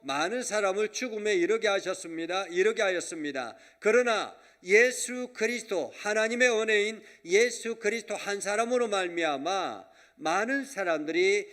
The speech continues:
하나님의 은혜를 넘치게 받게 됐다라는 것입니다. 어떻게 넘치게 받게 되었습니까? 이 선물은 범죄한 한 사람으로 말미암은 것과 같지 아니하니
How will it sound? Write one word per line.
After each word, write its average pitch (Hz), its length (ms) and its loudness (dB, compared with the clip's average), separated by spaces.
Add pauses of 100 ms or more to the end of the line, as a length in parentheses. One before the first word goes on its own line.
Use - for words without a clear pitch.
(160)
하나님의 160 600 -4
은혜를 139 500 -4
넘치게 139 920 -8
받게 120 540 -10
됐다라는 113 720 -12
것입니다. 101 560 -18 (640)
어떻게 131 440 -8
넘치게 123 500 -10 (360)
받게 123 480 -10
되었습니까? 101 680 -16 (1040)
이 147 180 0
선물은 151 760 -4 (260)
범죄한 143 460 -2
한 147 220 -8
사람으로 147 440 -4
말미암은 151 600 -2
것과 156 280 -6
같지 147 340 -6
아니하니 147 720 -4